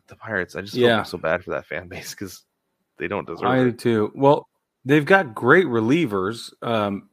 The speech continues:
Speaker 2: it, Wil Crowe, Dylan Peters, and the unfortunately named David Bednar are all terrific. They really are. And so, uh, but to your point about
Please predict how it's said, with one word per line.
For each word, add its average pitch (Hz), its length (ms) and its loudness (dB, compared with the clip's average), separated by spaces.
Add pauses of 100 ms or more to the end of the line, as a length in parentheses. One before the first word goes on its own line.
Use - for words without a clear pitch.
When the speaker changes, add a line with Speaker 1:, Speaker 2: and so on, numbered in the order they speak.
Speaker 2:
it, 120 220 -6
Wil 147 320 0
Crowe, 139 580 2
Dylan 139 460 -2
Peters, 127 640 -2
and 104 320 -6
the 107 240 -8
unfortunately 117 800 -6
named 107 420 -6
David 110 460 -2
Bednar 95 600 -4 (720)
are 110 220 -2
all 104 540 -2 (400)
terrific. 139 640 -4 (1120)
They 123 120 -2
really 135 300 4
are. 113 320 0 (400)
And 131 160 -2
so, 127 680 4
uh, 92 280 -14
but 131 360 -6
to 156 80 -4
your 147 100 0
point 214 300 -4
about 117 380 -4